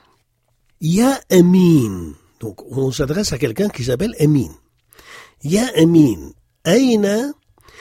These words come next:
Et on voit dans la réponse deux propositions qui se ressemblent. Il y a, euh, deux fois, euh, Hamza, Nun, Ta. Et évidemment,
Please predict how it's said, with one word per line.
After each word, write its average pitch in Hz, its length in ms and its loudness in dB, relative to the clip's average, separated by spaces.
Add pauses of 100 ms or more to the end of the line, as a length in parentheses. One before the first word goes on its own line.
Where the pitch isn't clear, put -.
(280)
Et - 140 -8
on 170 160 0
voit 240 320 -4
dans 165 180 2
la 135 200 0
réponse 196 840 -6
deux 131 320 -6
propositions 151 680 -8
qui - 140 -10
se - 120 -4
ressemblent. 185 640 -6 (880)
Il 107 140 -12
y 117 100 -2
a, 104 440 -6 (640)
euh, 101 140 -12
deux 143 220 -2
fois, 180 500 -4 (160)
euh, 98 640 -12
Hamza, 127 460 -4
Nun, 135 500 -2
Ta. 107 320 -8 (720)
Et - 240 -10
évidemment, 117 680 -8